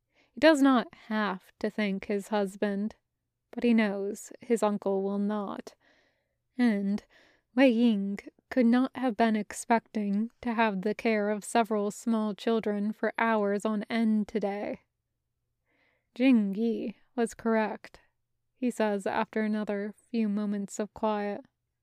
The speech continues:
"You are an excellent teacher." This time, Wei Ying rolls over to half lie on top of him, crossing his arms over Lan Zhan's chest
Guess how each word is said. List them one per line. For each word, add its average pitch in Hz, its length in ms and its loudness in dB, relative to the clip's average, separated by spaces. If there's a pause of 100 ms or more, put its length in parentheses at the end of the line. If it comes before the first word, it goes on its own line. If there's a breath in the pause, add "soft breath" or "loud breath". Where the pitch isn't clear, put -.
(1200)
"You 226 220 4
are 262 180 4
an 233 140 2
excellent 208 720 -8
teacher." 214 540 -6 (1500 soft breath)
This 233 320 4
time, 214 420 0
Wei 226 180 6
Ying 202 420 0 (140)
rolls 214 320 2
over 208 460 0
to 240 180 -2
half 233 320 4
lie 220 280 4
on 208 180 -2
top 233 280 2
of 208 160 -4
him, 208 280 -4 (380 soft breath)
crossing 285 420 6
his 233 180 2
arms 220 500 2
over 220 240 0
Lan 254 220 6
Zhan's 202 480 -6 (100)
chest - 640 -4